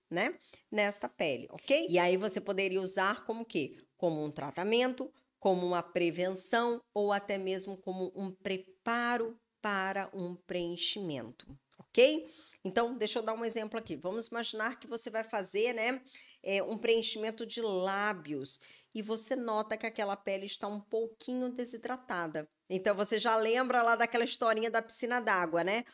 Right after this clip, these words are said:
O que que você vai fazer? Vamos realizar um skin booster antes. Então, você pode fazer na face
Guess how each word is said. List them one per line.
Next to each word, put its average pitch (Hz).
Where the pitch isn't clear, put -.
O 208
que 226
que 226
você 208
vai 196
fazer? 233
Vamos 170
realizar 185
um 185
skin 202
booster 202
antes. -
Então, 139
você 143
pode 151
fazer 151
na 151
face 143